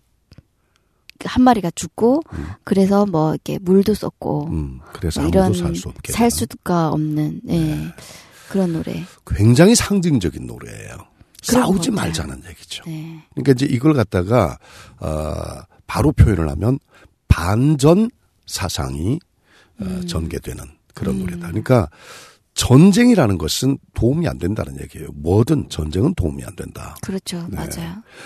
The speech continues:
Speaker 2: 깊은 산의 작은 연못은 세상을 말하는 거죠.
Speaker 1: 네.
Speaker 2: 그 속에 붕어 두 마리가 살고 있다. 이거는, 어, 이런 뜻과 저런 뜻을 가진 사람이 서로 살고 있었다.
Speaker 1: 음.
Speaker 2: 그럼 무리가 살고 있다가 서로 뜻이 안 맞으니까 자신의 몫을 모르고 서-, 더 많이 가지려고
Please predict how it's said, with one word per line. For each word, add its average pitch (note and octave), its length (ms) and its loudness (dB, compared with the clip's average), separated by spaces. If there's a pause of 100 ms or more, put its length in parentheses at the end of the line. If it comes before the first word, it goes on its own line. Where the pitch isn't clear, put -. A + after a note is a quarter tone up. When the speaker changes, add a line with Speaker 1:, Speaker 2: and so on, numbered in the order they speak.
(160)
Speaker 2:
깊은 D3 280 4
산의 C3 240 4
작은 G#2 420 0
연못은 F2+ 420 2
세상을 G#2+ 420 2
말하는 C2+ 380 -6
거죠. - 400 -16 (220)
Speaker 1:
네. F3 80 -8
Speaker 2:
그 C#3 100 6
속에 C3 240 4
붕어 A#2 360 6
두 G2+ 120 -4
마리가 F#2+ 260 0
살고 F2+ 300 -4
있다. E2+ 200 -4
이거는, G#2 460 4 (500)
어, D#2+ 220 -2
이런 D#3 240 6
뜻과 C3+ 360 2
저런 A2+ 280 4
뜻을 A2 240 -2
가진 D#2+ 320 -4
사람이 D#2+ 280 -6
서로 E2 240 -6
살고 E2 280 -6
있었다. - 680 -12
Speaker 1:
음. G3+ 160 -14 (340)
Speaker 2:
그럼 A2+ 280 2
무리가 G#2+ 240 4
살고 A#2+ 340 2
있다가 A#2 380 2 (260)
서로 F3 220 0
뜻이 G3+ 300 2
안 C#3 100 4
맞으니까 A2 560 2 (180)
자신의 D#3+ 400 4
몫을 - 320 0
모르고 A2 280 0
서-, - 220 -4
더 A2 180 6
많이 B2+ 240 4
가지려고 D#2+ 600 -6